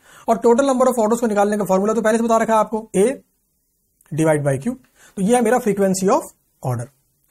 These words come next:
अगला कॉन्सेप्ट है मेरा लीड टाइम। लीड टाइम का मतलब होता है वेटिंग टाइम।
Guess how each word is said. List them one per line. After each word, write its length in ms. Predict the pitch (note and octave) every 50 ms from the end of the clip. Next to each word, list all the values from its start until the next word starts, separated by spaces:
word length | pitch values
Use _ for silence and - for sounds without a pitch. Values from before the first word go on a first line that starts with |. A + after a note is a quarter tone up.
| - - - _ -
अगला 200 | A3+ C#4 D4+ D4
कॉन्सेप्ट 360 | B3+ A#3 A3 F#3+ A3 G#3 A#3+
है 60 | A#3
मेरा 180 | A3+ A#3 C4 A#3+
लीड 280 | F#3+ F3 G3+ A3 G3 F3+
टाइम। 260 | F3 D3+ C#3 C#3 C#3+ - _ _ _ _ _ _ _ _ _ _ _ _ - _ _
लीड 340 | D#3+ D3+ F#3 B3+ C#4+ D4+ A#3
टाइम 200 | B3 A#3 A#3+ A#3+
का 80 | - A#3
मतलब 260 | G3+ F#3+ G#3+ G#3 G3
होता 220 | E3 E3+ E3+ F#3 E3+
है 160 | D3 C#3+ C#3 C#3 - - _ _ _ _ _ _ _ _ _ _ _ _ _ _ _ _ _ _ _ _ _ - _ _ _ _
वेटिंग 440 | C#3 C3 E3 F#3+ G3+ G3 A#3 G#3+ G#3
टाइम। 240 | F#3 D#3 C3 C3 -